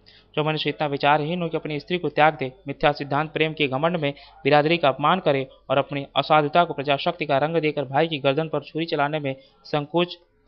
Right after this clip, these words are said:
न करे, उससे इस धार्मिक विषय में कुछ पूछना व्यर्थ है।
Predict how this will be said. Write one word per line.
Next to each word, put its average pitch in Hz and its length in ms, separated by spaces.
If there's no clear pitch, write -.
न 143 200
करे, 156 380
उससे 165 520
इस 156 200
धार्मिक 151 340
विषय 175 220
में 156 120
कुछ - 180
पूछना 139 300
व्यर्थ 131 300
है। - 180